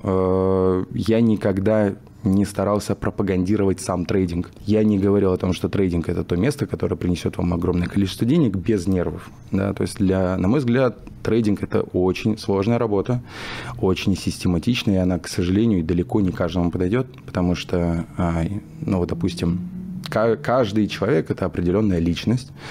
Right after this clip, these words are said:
у каждого есть свои заморочки, у каждого свои преимущества, и при этом каждый человек может торговать абсолютно по-разному.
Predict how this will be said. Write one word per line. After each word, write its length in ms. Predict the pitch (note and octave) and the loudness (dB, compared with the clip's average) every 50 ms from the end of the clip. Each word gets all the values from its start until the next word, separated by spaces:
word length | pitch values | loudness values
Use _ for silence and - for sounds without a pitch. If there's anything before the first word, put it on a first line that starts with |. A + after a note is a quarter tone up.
| - - - - - - | -12 -12 -12 -14 -10 -4
у 40 | |
каждого 380 | - G#2 G2 G#2 F2+ F2+ F2 E2+ | -2 0 0 2 2 0 2 2
есть 180 | E2+ E2 - - | 2 0 -2 -2
свои 220 | - F#2 F2+ F2 | -2 -2 -2 0
заморочки, 580 | D#2+ F2+ F2+ F#2+ G#2+ C3+ D3 C#3+ - - - G2 | 0 2 2 2 4 4 2 0 0 -2 -4 -4
у 60 | E2+ | -2
каждого 300 | - F#2 F2 F2 F2+ E2 | 0 -2 -2 -2 -4 -6
свои 220 | D#2+ - F2+ E2+ | -4 -4 -4 -4
преимущества, 720 | D#2+ - - - - G#2+ C3 - - - - - - G2 F#2+ F#2 | -4 -4 -2 0 2 2 2 0 -2 -6 -6 -2 0 0 0 0
и 500 | - - - F#2 F2+ F2+ F2+ F2 E2+ - - - - | -2 -2 0 0 2 2 2 2 0 -2 -4 -4 -2
при 140 | - F2+ | 0 2
этом 260 | G2+ B2 A#2+ A2+ F#2+ E2 - - | 2 2 0 0 -2 -2 -4 -4
каждый 640 | - G2+ G2 F#2+ E2+ E2 E2+ E2 - - - - - - - - - | -2 -2 -2 -2 -2 -2 -4 -4 -4 -6 -8 -10 -14 -16 -18 -14 -10
человек 380 | - - F2+ F#2 C3+ - - - | -6 -2 0 0 0 0 0 0
может 280 | G#2+ G#2 G2 F2+ E2+ | 0 2 2 0 -2
торговать 520 | - F#2+ F2 E2+ F2 E2+ F#2 A#2 B2 - - | -2 -2 0 0 0 0 0 0 -2 -4 -8
абсолютно 440 | - - - - - F#2 F2+ - E2+ | -16 -12 -6 -4 -2 -2 -2 -2 -2
по-разному. 480 | D#2+ - E2+ - F2+ - - - - | -4 -4 -4 -4 -6 -6 -8 -12 -14